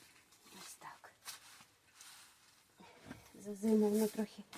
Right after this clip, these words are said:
трамбувалося. Ну і все. І так я прокопаю всю грядочку.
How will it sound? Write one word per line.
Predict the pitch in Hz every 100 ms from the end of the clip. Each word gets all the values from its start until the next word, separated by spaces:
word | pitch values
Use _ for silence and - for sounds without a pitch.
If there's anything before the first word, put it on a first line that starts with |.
| - - - - _
трамбувалося. | - 233 233 214 240 269 262 220 185 - - - - - - - - - - - - -
Ну | 311 330 -
і | 240
все. | - 208 185 208
І |
так | - 254 240
я |
прокопаю | 233 240 - 214 240 226
всю | - 202
грядочку. | 202 170 151 - -